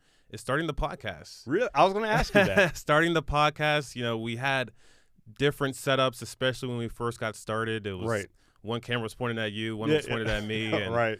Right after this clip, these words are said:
Speaker 1: we were getting asked if we were in the same room, and it's
Speaker 2: Yep.
Speaker 1: like, just by us posting the content and being vulnerable and knowing that we're not an expert yet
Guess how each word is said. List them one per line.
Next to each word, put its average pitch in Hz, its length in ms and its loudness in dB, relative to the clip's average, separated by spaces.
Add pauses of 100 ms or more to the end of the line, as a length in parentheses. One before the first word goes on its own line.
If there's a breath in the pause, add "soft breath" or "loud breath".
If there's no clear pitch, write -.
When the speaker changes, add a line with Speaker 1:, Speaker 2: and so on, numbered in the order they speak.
(200 soft breath)
Speaker 1:
we 147 100 0
were 165 80 4
getting 156 220 2
asked 147 380 2
if 117 120 -8
we 139 80 -4
were 143 120 2
in 135 80 0
the 120 80 -2
same 131 380 -2
room, 123 260 -2
and 147 100 -2
it's 139 100 -6
Speaker 2:
Yep. 131 80 0
Speaker 1:
like, 135 300 2 (500 soft breath)
just 175 320 0
by 170 260 2 (140)
us 120 460 0
posting 123 540 -4
the 107 60 -6
content 98 760 -8
and 92 540 -8 (160)
being 113 280 -4
vulnerable 101 720 -6
and 82 220 -12 (400)
knowing 127 420 0
that 113 140 -2
we're 107 100 -4
not 110 180 -2
an 107 100 -6
expert 104 400 -8
yet 98 320 -6